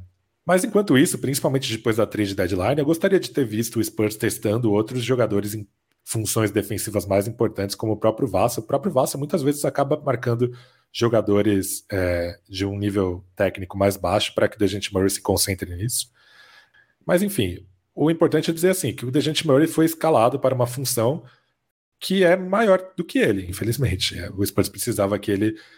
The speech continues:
anulasse o C J McCollum e vencesse os matchups dele do outro lado da quadra,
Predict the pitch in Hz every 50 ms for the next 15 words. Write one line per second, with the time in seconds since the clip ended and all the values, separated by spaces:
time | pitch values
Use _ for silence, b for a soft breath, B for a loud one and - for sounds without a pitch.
0 | B B - 123 117 127 123 110 101 110 123 120 - 143 - 147 123 127 127 120
1 | 120 113 - - 104 98 107 113 123 123 120 131 131 127 - - 117 - 131 117
2 | 110 120 117 120 - 117 120 - 104 107 104 107 110 104 104 104 101 - 110 101
3 | 101 101 104 95 - 110 98 95 101 110 117 117